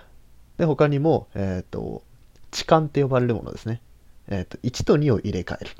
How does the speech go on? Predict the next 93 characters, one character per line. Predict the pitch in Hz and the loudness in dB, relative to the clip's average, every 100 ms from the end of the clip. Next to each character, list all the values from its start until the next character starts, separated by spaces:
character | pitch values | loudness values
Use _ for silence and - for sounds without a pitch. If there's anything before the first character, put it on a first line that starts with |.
| - - - | -20 -20 -12
二 | 135 160 185 | -4 0 2
と | 175 | 2
三 | - 151 135 | 2 0 0
を | 127 | 2
入 | 120 | 2
れ | |
替 | 117 107 | 2 2
え | 101 | 0
る | - - - | -4 -14 -14
み | 104 | -8
た | 76 | -8
い | |
な。 | - - | -8 -8
こ | - | -4
う、 | 101 | -4
置 | - | -4
換 | - 135 | -2 0
っ | |
て | - | 0
い | |
う | |
の | 117 | 0
は | 95 | -2
そ | - | -6
の、 | - - | -12 -6
置 | 120 - | -6 0
き | |
換 | - 151 | 6 6
え | |
る | 151 | 6
っ | |
て | - - | 0 -10
い | - | -10
う | |
意 | |
味 | - | -10
な | - | -12
ん | - | -6
で、 | 64 - - - - - | -6 -6 -12 -20 -20 -8
置 | - - | -6 0
き | |
換 | - 131 | 6 6
え | |
る | |
っ | - | 4
て | - | -6
書 | - | -8
い | |
て | - - - | -8 -12 -12
置 | - | -12
換 | - | -10
で | 60 | -8
す | - | -6
ね。 | 151 - - - - - - - - - - - - - - | -6 -8 -20 -20 -20 -20 -20 -20 -20 -20 -20 -20 -20 -20 -12
う | 110 | -10
ん。 | 101 - - - | -8 -12 -16 -8
こ | - | 2
れ | 156 | 2
も | 147 | 4
ね、 | 139 143 120 | 0 -2 -2
え | |
ー、 | 104 92 92 - - - - _ - - _ - - - - - | -2 0 -4 -6 -14 -20 -20 _ -20 -20 _ -20 -20 -20 -20 -12
交 | - 110 | -8 -4
換 | 104 | -2
法 | 95 | -4
則 | - | -4
は | 101 | -4
成 | 87 | -4
り | |
立 | 90 92 | -6 -6
た | 65 | -8
な | |
い。 | - | -12
だ | |
か | - - - | -16 -12 -4
ら | 107 | -2
さ | 127 | -2
っ | |
き | |
言 | - | -4
っ | |
た、 | - 117 - - - | 0 2 2 -6 -6
一 | 151 - | -2 0
と | - 202 | 4 6
二 | 180 | 6
を | 156 | 4
入 | 131 | 4
れ | |
替 | 127 135 | 4 2
え | |
て | 120 | 2
か | 104 | 2
ら | 120 113 | 2 2